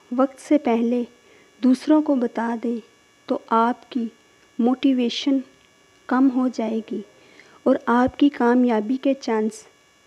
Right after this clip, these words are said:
कम हो जाएंगे। सफ़र करने से दिल के दौरे और depression का ख़तरा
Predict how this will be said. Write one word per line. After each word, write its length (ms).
कम 240
हो 220
जाएंगे। 540
सफ़र 400
करने 400
से 240
दिल 220
के 200
दौरे 420
और 180
depression 640
का 240
ख़तरा 340